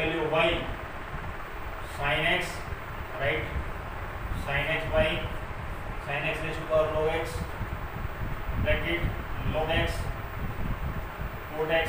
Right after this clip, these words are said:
plus log sin x divide by x, ये आपका आंसर होगा फर्स्ट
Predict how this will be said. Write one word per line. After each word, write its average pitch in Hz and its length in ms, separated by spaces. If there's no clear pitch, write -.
plus 170 260
log 170 160
sin 156 280
x - 120
divide - 400
by 147 100
x, - 80
ये 139 80
आपका 139 260
आंसर 127 320
होगा - 240
फर्स्ट - 180